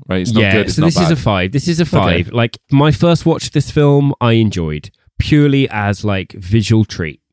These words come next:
Speaker 1: Yeah.
Speaker 2: Purely as the disgusting monster on Hugh Jackman's neck.
Speaker 1: Yeah, buddy.
Speaker 2: Walking around,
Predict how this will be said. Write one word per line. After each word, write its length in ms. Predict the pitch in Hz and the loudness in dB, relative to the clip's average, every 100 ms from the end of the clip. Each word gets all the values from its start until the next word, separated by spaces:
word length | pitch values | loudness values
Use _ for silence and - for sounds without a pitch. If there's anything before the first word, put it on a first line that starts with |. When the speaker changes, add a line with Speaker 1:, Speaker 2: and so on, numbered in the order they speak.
| _ _ _ | _ _ _
Speaker 1:
Yeah. 220 | 135 90 - _ - | -4 -4 -10 _ -2
Speaker 2:
Purely 460 | 139 143 139 135 | 2 4 4 2
as 600 | 113 110 107 107 - - - _ _ _ | 0 0 0 0 -2 -10 -16 _ _ _
the 120 | 110 | -2
disgusting 680 | 101 107 - 139 - 139 123 | 0 -2 0 -2 0 2 2
monster 380 | 117 107 - 110 | 2 0 -2 0
on 80 | |
Hugh 220 | 101 113 104 | 0 0 0
Jackman's 480 | 107 95 104 98 | -2 -2 -4 -2
neck. 200 | 98 87 92 | -4 -4 -4
Speaker 1:
Yeah, 500 | 101 107 110 107 104 | -4 -2 -2 -2 -4
buddy. 440 | 107 104 95 90 - - | -4 -4 -4 -8 -12 -2
Speaker 2:
Walking 340 | 107 104 113 | 0 2 2
around, 720 | 110 101 98 98 98 95 - | 2 2 2 2 0 -2 -4